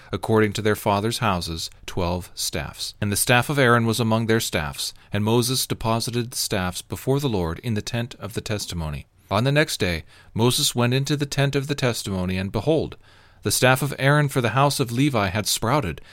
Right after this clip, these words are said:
and put forth buds, and produced blossoms, and it bore ripe almonds. Then Moses brought out all the staffs from before the Lord to all the people of Israel, and they looked, and each man took his staff.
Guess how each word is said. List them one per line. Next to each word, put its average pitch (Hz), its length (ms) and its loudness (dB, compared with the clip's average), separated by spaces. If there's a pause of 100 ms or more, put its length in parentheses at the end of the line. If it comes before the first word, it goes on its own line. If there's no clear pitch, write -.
(140)
and 101 120 -2
put 139 140 6
forth 139 320 4
buds, 104 360 0
and 98 120 -4
produced 110 360 0
blossoms, 107 600 0 (220)
and 107 100 2
it 107 140 -6
bore 113 240 2
ripe 104 460 -2
almonds. 107 560 -4 (340)
Then 135 180 6
Moses 139 340 4
brought 117 320 2
out 117 200 0
all 117 240 0
the 143 120 -4
staffs 98 440 -2
from 104 240 -4
before 123 320 0
the 143 80 2
Lord 95 280 0
to - 80 -6
all 113 180 -2
the 110 80 -8
people 104 340 -6
of 98 80 -6
Israel, 92 460 -2 (320)
and 110 100 2
they 107 80 2
looked, 143 360 -2 (180)
and 110 100 -2
each 117 200 -2
man 107 200 0
took 107 240 -4
his 110 140 -4
staff. 101 460 -6